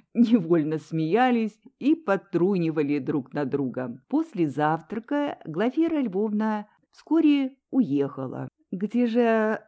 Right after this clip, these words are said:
однако, ваш Борис?" спросила она на прощанье. "Ах, уж и не говори",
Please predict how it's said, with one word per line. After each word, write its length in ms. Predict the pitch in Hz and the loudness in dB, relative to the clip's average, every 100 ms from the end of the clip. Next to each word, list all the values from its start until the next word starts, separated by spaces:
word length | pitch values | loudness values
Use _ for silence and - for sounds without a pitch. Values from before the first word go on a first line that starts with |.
| - | -6
однако, 480 | 208 190 208 - 196 | -4 -2 -4 -4 -4
ваш 200 | 214 208 | -4 -2
Борис?" 680 | 247 254 151 131 131 - _ _ | 0 2 0 -2 -6 -18 _ _
спросила 720 | 165 170 165 156 143 151 - - | -6 -4 -4 -6 -4 -4 -4 -6
она 260 | 165 147 | -4 -4
на 140 | 147 139 | -4 -4
прощанье. 1000 | 151 151 - 208 247 302 269 269 262 - _ _ | -6 -6 -4 -2 0 0 0 -2 -4 -8 _ _
"Ах, 640 | 247 269 277 269 233 - 208 - | 0 2 4 4 0 -8 -16 -14
уж 420 | - 330 359 349 | -4 -2 -2 0
и 100 | 339 | 4
не 140 | 277 226 | 6 6
говори", 960 | 247 240 233 208 220 277 311 262 190 | 2 2 2 2 0 0 2 2 0